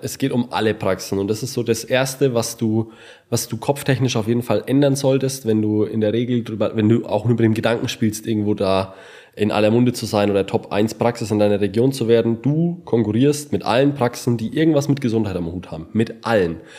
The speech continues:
Mit Physios, mit Osteos, mit Orthopäden, mit Ärzten, mit, mit allem. Wirklich mit allem. Und das ist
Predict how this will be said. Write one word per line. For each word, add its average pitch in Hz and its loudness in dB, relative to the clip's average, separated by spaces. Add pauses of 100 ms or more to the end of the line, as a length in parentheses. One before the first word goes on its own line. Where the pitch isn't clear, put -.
(240)
Mit 156 2
Physios, 131 2
mit 160 -2
Osteos, 127 -2
mit 139 2
Orthopäden, 123 2
mit 151 0
Ärzten, 117 -2
mit, 156 -2 (800)
mit 143 0
allem. 92 0 (340)
Wirklich 165 2
mit 127 0
allem. 90 0 (100)
Und 120 0 (680)
das 143 -2 (580)
ist - -4